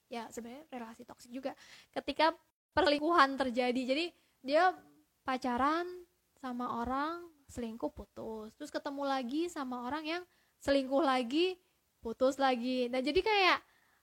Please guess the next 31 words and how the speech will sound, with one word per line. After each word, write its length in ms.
terus 400
kayak 320
berantai 680
kayak 380
gitu. 100
Nah, 160
ini 220
akhirnya 400
bukan 340
orangnya 480
yang 80
salah, 320
tapi 400
bisa 340
jadi 480
ada 480
belief 480
atau 240
ada 160
kepercayaan 960
yang 160
masih 240
tertanam 480
di 80
otak 400
bahwa, 480
"Wah, 80
nanti 640
paling 320
aku 400
kalau, 400